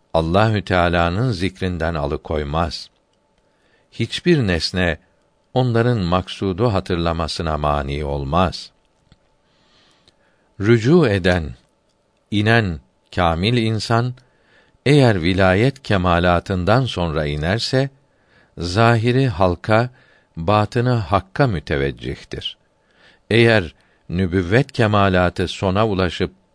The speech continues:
rücu ederse, inerse, zahiri ve batını halka müteveccihtir. Rahmeti,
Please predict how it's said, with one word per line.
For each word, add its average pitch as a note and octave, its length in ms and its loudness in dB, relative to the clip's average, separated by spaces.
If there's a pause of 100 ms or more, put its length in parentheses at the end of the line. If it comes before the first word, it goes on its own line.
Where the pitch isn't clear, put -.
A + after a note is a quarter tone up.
(280)
rücu E2 440 0
ederse, G2+ 640 -2 (200)
inerse, F#2+ 640 -2 (600)
zahiri G2+ 680 2
ve G2 180 0
batını G#2 580 0 (300)
halka F#2 480 0
müteveccihtir. C#2+ 1080 -6 (1500)
Rahmeti, G#2+ 800 0